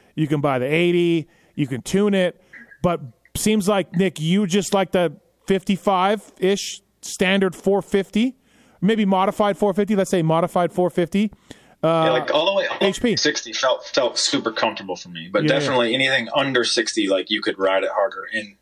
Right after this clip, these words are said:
Speaker 2: it was a bit more fun,
Speaker 1: Yeah.
Speaker 2: honestly.
Speaker 1: Yeah,
Speaker 2: 'Cause
Speaker 1: yeah.
Speaker 2: you could just, like, it was more traction control with the electric power, and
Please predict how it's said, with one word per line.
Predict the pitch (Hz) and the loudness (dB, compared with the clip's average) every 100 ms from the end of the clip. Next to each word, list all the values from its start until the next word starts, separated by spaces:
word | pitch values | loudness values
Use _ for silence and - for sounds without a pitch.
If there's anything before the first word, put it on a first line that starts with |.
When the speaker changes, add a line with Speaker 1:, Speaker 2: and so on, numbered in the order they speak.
| _ | _
Speaker 2:
it | 110 | -4
was | 98 95 - 113 | -2 -2 -2 -6
a | |
bit | 110 110 | -2 -2
more | 113 95 | 0 -2
fun, | - 113 113 151 - | 0 0 -2 -4 -2
Speaker 1:
Yeah. | 175 151 | 0 0
Speaker 2:
honestly. | 151 - 151 - | 0 0 0 2
Speaker 1:
Yeah, | 175 170 - - | 0 0 -4 -4
Speaker 2:
'Cause | 147 127 | -2 0
Speaker 1:
yeah. | |
Speaker 2:
you | 117 | 0
could | 127 | 0
just, | 117 113 117 | 0 0 0
like, | 110 - - - | -2 -4 -12 -4
it | 123 | 0
was | 113 - 104 | 0 -2 -6
more | 107 113 104 | -2 0 0
traction | 98 110 104 110 110 | 0 0 0 -2 -2
control | 107 113 107 | 0 0 0
with | 104 107 | 0 -2
the | 101 98 | 0 2
electric | 104 101 - 101 - | 2 0 -2 -6 -2
power, | 104 98 101 101 | 0 2 2 0
and | 95 92 | -4 -10